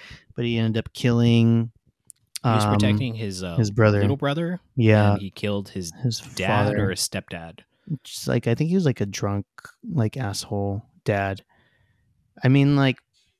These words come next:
Speaker 1: I might do something like that if, like, to protect a family member that I love. Maybe. I don't know. I'm not calling myself a murderer.
Speaker 2: Y-, you just did, but
Speaker 1: <laughs>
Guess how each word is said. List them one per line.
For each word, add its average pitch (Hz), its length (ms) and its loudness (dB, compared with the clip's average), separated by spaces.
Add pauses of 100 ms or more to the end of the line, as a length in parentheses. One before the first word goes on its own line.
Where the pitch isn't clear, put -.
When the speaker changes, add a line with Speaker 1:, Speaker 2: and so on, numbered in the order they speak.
(320)
Speaker 1:
I 151 160 4
might 165 280 4
do 170 140 4
something 170 320 4
like 165 200 4
that 165 300 4 (580)
if, 135 360 2 (200)
like, 123 180 0
to - 100 -2
protect 131 500 0 (1120)
a - 100 -2
family 123 280 6
member 123 520 6
that 117 180 2
I 113 80 2
love. 117 400 2 (1040)
Maybe. 127 560 4 (280)
I 113 60 0
don't 110 160 2
know. 107 120 2
I'm 107 80 2
not 120 160 0
calling 113 220 0
myself 110 380 -2
a 113 40 -4
murderer. 107 520 2 (1800)
Speaker 2:
Y-, 120 120 -12
you 101 100 -6
just 104 240 -6
did, 90 340 -4
but 87 260 -14 (160)
Speaker 1:
<laughs> 214 1500 2